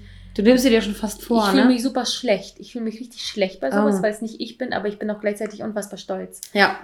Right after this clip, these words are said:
Speaker 2: Also wirklich, bei dem Moment, den habe ich mir wirklich gemerkt, weil ich dann gesagt hatte, „Ist das, ist das wirklich ihr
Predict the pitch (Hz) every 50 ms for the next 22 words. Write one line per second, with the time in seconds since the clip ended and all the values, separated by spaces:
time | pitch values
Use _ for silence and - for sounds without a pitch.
0 | - - 208 208 214 220 226 226 214 196 202 202 196 226 226 226 220 208 214 233
1 | 262 254 262 226 220 208 208 208 214 214 226 226 226 214 - - 214 208 214 -
2 | - 220 220 214 202 208 202 196 - - - - - 190 185 208 196 214 214 208
3 | - 226 220 - 202 - - 196 - 226 226 - 262 254 - - _ _ - 226
4 | - 269 254 254 - - 247 240 240 254 247 247 - - - 220 220 220 226